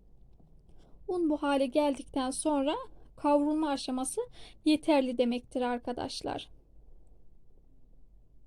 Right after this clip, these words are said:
Dibine yanmaması için sık sık böyle karıştırıyorum. Hatta başından hiç ayrılmıyorum. Şimdi bir yemek kaşığı dolusu domates salçasını alıyorum.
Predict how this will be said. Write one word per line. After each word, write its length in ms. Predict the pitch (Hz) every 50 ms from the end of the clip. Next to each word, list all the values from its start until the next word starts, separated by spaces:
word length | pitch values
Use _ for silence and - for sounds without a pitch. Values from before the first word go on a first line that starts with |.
| - - - - - - - - - - - - - - - - - - - -
Dibine 300 | 330 294 320 311 311 302
yanmaması 640 | 294 302 302 311 311 294 277 254 254 247 - - 277
için 360 | 269 - - - 370 453 - - - - - -
sık 340 | - - - 370 320 330 -
sık 260 | - 320 311 - -
böyle 320 | 320 302 285 262 302 330
karıştırıyorum. 800 | - - 302 285 294 285 - - - 302 294 302 294 285 349 480 - - - - - - -
Hatta 420 | 294 294 294 - - 294 311 339
başından 440 | 330 285 277 - 285 277 277 294 311
hiç 220 | 311 330 330 - -
ayrılmıyorum. 760 | - 269 269 277 254 277 269 254 247 240 240 - - - - - - - - - - - - -
Şimdi 460 | - - - - 370 320 285 302 339 392 - - - - - -
bir 140 | 415 392 320
yemek 320 | 285 285 277 269 269 -
kaşığı 380 | - 285 269 - - 277 269 247
dolusu 460 | 311 302 285 269 262 - - 320 -
domates 380 | 349 320 311 294 - - 269 -
salçasını 640 | - - 262 254 254 - - 262 - - 254 247 262
alıyorum. 480 | 277 294 285 302 294 277 269 302 349